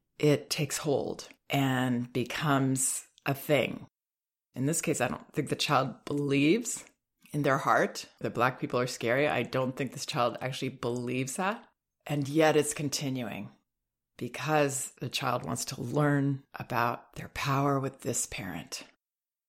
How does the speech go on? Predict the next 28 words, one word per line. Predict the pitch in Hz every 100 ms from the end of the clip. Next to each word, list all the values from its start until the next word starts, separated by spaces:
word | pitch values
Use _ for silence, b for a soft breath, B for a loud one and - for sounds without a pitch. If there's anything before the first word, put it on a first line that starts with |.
| _ _ -
Another | 156 170 208
thing | 226
about | 202 180
young | 170 160
children | 196 190 170 131
is | - 135 135 -
they're | 139 139
not | 147 170 -
expressing | 160 - - 165 - 143
these | 135 131 117 - -
philosophical | - 147 151 160 156 139 - 131
viewpoints | - 143 214 - 156 120 113 - 113
about | 127 127 -
things. | - 113 - - - - _ _ _ _ _ -
They're | 160 160 170 - - _ _ -
expressing | - - - 185 202 - 175
something | - 170 147 160 143
very | 120 156 160 165 156
in | - 139 147 151
the | 147
moment. | 127 127 131 - - - - - _ _ _ _
So | - - 156
my | 143 135 143 175 240
guess | 180 117 120 -
is | 139 131
what | 139 131
happened | 135 131 123 -
here | - 202 156 120 131